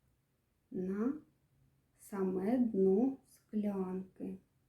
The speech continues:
Ось так. Далі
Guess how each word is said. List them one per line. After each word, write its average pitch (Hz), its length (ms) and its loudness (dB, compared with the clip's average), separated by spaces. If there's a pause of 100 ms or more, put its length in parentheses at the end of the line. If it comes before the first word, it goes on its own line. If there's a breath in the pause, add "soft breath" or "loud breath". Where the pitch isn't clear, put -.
(3000)
Ось 220 540 -4 (220)
так. 180 920 -12 (4000)
Далі 196 680 0